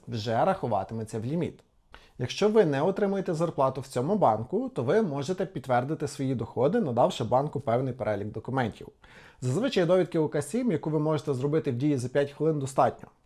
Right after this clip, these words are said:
А якщо ж ви фоп, то можете прикріпити і декларацію фопа. Якщо ваш щомісячний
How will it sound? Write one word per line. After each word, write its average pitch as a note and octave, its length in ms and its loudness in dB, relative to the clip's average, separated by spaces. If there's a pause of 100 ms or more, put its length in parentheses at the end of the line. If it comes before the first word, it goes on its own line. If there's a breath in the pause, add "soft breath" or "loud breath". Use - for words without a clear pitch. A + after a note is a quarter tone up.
(140)
А C#3 100 -2
якщо C#3+ 260 2
ж D#3+ 100 0
ви F3+ 60 2
фоп, B3 300 -2
то F#3 160 2
можете D#3+ 380 0
прикріпити C#3+ 720 -2
і C#3 120 2
декларацію A#2 720 0
фопа. - 400 -2 (680 loud breath)
Якщо F#3+ 340 0
ваш C3+ 320 2
щомісячний D#3 920 -2